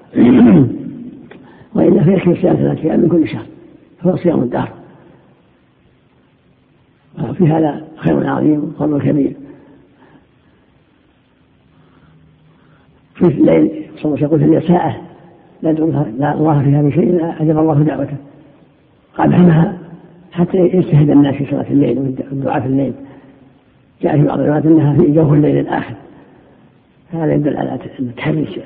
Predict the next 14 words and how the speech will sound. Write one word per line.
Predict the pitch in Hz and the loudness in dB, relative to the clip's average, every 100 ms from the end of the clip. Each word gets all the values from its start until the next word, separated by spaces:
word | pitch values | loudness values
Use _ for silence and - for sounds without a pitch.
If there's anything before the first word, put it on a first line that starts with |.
| - - | -16 -6
الدعاء | 139 135 - | -4 -2 -2
في | 135 | -2
الليل، | 127 135 120 | -2 0 0
وأن | 127 139 | 0 0
الدعاء | 131 127 147 | 0 -4 -6
في | 123 | -2
الليل، | 139 139 139 - - - - _ _ - - 143 160 156 | 0 0 -2 -10 -20 -20 -20 _ _ -6 -4 0 0 2
في | 165 151 | 2 0
ساعة | 156 156 - | -2 -2 -2
مستجابة، | 147 - 131 147 135 117 - - - _ _ _ _ _ - | -2 -4 -6 -6 -8 -14 -20 -20 -20 _ _ _ _ _ -6
وهكذا | 147 160 156 | -2 2 2
في | 147 | 2
الليل | 151 151 151 | 4 4 2
الأخير | - - 151 143 | 0 -2 -2 -2